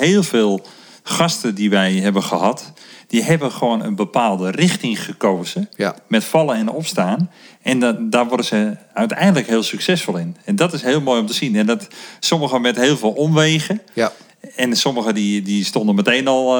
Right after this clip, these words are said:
Speaker 1: eh, vooraan. En, eh, van, "Nou, dit ga ik doen en dat gaat, eh, lukken." Maar toch hebben ze in die niche hebben ze te pakken. En dat herken ik heel erg in dit verhaal. Van, ehm, doorpakken, eh, afgewezen worden. Dan weer doorpakken.
Speaker 2: Ja.
Speaker 1: En dan uiteindelijk bij je droomuitgever komen.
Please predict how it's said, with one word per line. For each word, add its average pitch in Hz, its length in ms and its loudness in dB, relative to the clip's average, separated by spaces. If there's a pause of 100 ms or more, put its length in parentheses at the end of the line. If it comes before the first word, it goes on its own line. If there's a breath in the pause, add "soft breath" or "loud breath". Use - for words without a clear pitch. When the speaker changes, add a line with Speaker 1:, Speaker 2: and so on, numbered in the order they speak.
Speaker 1:
eh, 120 60 0
vooraan. 127 560 2
En, 113 240 0
eh, 113 120 0
van, - 120 -4
"Nou, 107 160 4
dit 113 160 -2
ga 107 140 0
ik 104 100 2
doen 107 200 4
en 101 60 2
dat 104 140 0
gaat, - 280 -2
eh, 101 220 2
lukken." 139 340 2
Maar 131 380 2 (540 loud breath)
toch 185 220 2
hebben 151 200 2
ze 123 160 -4
in 131 120 -2
die 110 140 4
niche 170 340 4
hebben 151 180 2
ze 135 160 0
te - 100 -4
pakken. 110 280 2
En 98 80 2
dat 117 200 0
herken 120 340 0
ik 120 120 -4
heel 156 280 4
erg 123 140 -2
in 117 80 -4
dit 107 180 0
verhaal. 131 360 2
Van, 120 320 0 (400 loud breath)
ehm, 98 500 4 (220)
doorpakken, 160 760 0 (120)
eh, 101 300 4
afgewezen 151 600 0
worden. 156 440 2
Dan 107 280 2
weer 123 260 2
doorpakken. 143 580 2
Speaker 2:
Ja. 120 60 0
Speaker 1:
En 120 80 0
dan 117 160 2
uiteindelijk 120 520 2
bij 127 300 2 (300 loud breath)
je 117 160 4
droomuitgever 113 920 2
komen. 90 380 0